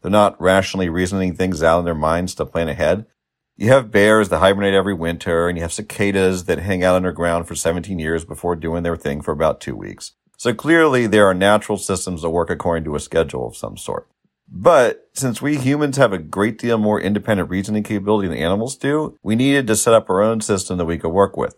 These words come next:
And we also needed to be able to communicate the details of that system with other human beings so that we could plan out coordinated activities.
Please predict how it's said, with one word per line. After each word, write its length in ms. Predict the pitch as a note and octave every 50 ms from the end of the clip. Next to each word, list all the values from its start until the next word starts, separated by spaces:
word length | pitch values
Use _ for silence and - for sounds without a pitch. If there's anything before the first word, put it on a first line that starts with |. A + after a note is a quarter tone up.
| _ _ _ _ _ _ _ _
And 120 | - A#2+ A#2+
we 80 | B2+
also 320 | D3 E3 F#3+ F#3 - D3+ B2+
needed 240 | B2 B2 B2 A#2
to 40 | G#2+
be 120 | F#2+ G#2 A2+
able 160 | A2 G#2+ G2
to 60 | F#2
communicate 520 | - - A2 A#2 A#2+ A#2 G2+ B2 G#2+ F#2
the 60 | - D#2
details 560 | C#2 - C#3+ E3 D3+ C#3 C3 A2+ G#2 F#2+ -
of 80 | F2+
that 160 | F2 F2 E2 -
system 320 | - F2+ D#2+ - F2 E2+
with 100 | E2 D2+
other 220 | - - G2 F#2
human 320 | F2 E2+ G2 F#2 E2+ D#2+ D2
beings 440 | - C#3+ D#3+ C3+ G#2 F#2+ G2+ G2 -
so 80 | -
that 80 | D#2+ E2
we 120 | E2 E2+
could 180 | - G2+ F#2 -
plan 220 | - E2 D#2+ D#2
out 160 | D#2 E2+ F2+
coordinated 500 | - - D#2+ D2+ D#2+ E2 D#2 E2 E2+ F#2
activities. 640 | G#2 G#2+ - F#3+ G3+ F#3+ G#2 - - - - - -